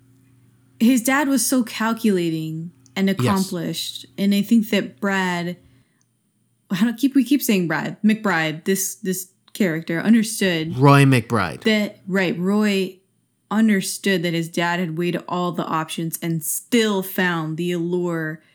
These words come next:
Speaker 1: of the unknown more important and more appealing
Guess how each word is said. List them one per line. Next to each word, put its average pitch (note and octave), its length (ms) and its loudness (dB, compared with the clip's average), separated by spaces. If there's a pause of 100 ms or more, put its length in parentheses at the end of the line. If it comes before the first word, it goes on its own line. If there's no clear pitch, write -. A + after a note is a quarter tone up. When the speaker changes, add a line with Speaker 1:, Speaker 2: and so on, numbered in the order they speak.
(540)
Speaker 1:
of F3+ 180 0
the F3+ 200 0
unknown F3 560 2
more F#3+ 300 0
important E3 680 -2
and D#3+ 200 -2
more F3 280 0
appealing E3 760 -2